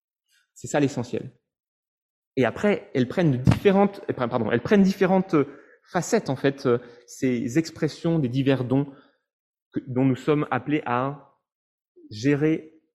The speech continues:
le, les biens, sachant qu'ils appartiennent à Dieu. Il y a un autre verset qui est extrêmement parlant, et c'est très, très bien résumé avec ça, c'est Éphésiens quatre seize. Je prends une traduction qui est un peu modifiée pour m-, mieux pouvoir comprendre.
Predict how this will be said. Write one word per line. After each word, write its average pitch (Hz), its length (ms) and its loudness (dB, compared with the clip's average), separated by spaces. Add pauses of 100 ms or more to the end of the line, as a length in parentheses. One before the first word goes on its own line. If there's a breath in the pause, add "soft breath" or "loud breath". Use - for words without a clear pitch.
(400)
le, 117 280 -4
les 120 100 0
biens, 104 200 -8
sachant 143 300 -6
qu'ils 120 180 -2
appartiennent 113 340 -2
à 107 60 2
Dieu. - 220 -8 (2500)
Il 120 60 2
y 123 40 4
a 123 60 2
un 135 80 6
autre 185 160 4
verset 156 260 2
qui 139 100 2
est - 20 6
extrêmement 165 320 0
parlant, 156 220 0
et 175 60 2
c'est - 120 -8
très, - 180 -2
très 202 160 0
bien 170 140 2
résumé 151 320 0
avec 127 180 -2
ça, - 460 -4 (420 soft breath)
c'est - 280 -8
Éphésiens 160 440 0
quatre 139 200 -2
seize. 107 420 -4 (300 soft breath)
Je - 100 -20
prends 156 120 0
une 143 60 0
traduction 165 380 -2
qui 156 100 -2
est - 20 2
un 139 80 2
peu 185 120 2
modifiée 156 460 0
pour 123 160 -8
m-, 127 180 -2
mieux 143 260 2
pouvoir 147 300 0
comprendre. 107 560 -6